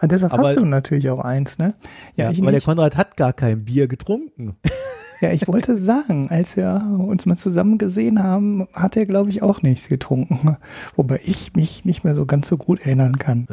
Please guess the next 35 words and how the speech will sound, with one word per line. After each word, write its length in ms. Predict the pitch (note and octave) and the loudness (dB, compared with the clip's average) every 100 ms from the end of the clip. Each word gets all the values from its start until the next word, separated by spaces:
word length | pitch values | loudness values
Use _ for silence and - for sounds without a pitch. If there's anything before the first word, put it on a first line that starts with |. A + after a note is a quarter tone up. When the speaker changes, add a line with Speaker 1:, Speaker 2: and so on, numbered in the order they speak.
| C#2+ | -14
Speaker 2:
Äh, 140 | - - - - | -14 -16 -20 -16
ja, 180 | G2 F2+ | -14 -14
ich 200 | G2+ A2+ | -6 -4
hatte 180 | A#2+ | -2
da 100 | A2+ G#2 | -2 -2
irgendwie 580 | A2 A2+ G#2 G#2 G#2 G2+ _ _ _ _ - - | -4 -6 -6 -4 -4 -4 _ _ _ _ -16 -6
drei 260 | G2 A#2+ | 2 2
Bier 540 | B2 A2 D#3 F#3 G3 F#3+ - | 2 2 4 4 0 -4 -12
mal 340 | A#2+ A#2 A2+ | -2 2 2
zwei, 340 | - A#2 G#2+ D#3 | 0 0 2 4
also 160 | G#2+ | 0
drei 200 | G#2 G#2 | 0 0
mal 220 | B2 A2+ A2 | 2 2 0
zwei 300 | - B2 D#3 | 2 2 2
gekauft 500 | A#2+ - A#2 D#3+ - | 0 2 0 0 -4
und 100 | A2+ | -2
dann 140 | A2+ | 0
festgestellt, 500 | B2+ B2 A2 - G#2+ | 0 -2 -4 -2 2
dass 140 | G#2 | 2
der 140 | - G2 | 0 -4
Konrad 420 | F#2+ F2+ F2+ - | -2 -2 -4 -4
gar 80 | F#2 | -10
kein 300 | - F#2+ A2 - - - | -8 -6 -6 -8 -20 -20
<laughs> 380 | - B2+ - | -16 -12 -8
Bier 80 | - - | -8 -8
trinkt. 520 | - - D3 C3+ _ - F#3 G3 C#3+ | -10 -10 -10 -10 _ -18 -14 -6 -4
Und 80 | B2+ | 0
da 100 | A2+ | 2
hab 100 | B2 | 4
ich 160 | A#2+ G#2 | 2 2
halt 140 | F#2+ | 0
einfach 300 | F#2 F2+ F#2+ | 0 -2 -6
zwei 280 | - F#2+ F#2+ | -6 -6 -6
alleine 440 | F#2 F#2 F#2+ G2 | -6 -6 -4 -4
getrunken. 520 | F#2+ F2+ - F2+ B2 | -4 -6 -10 -10 -12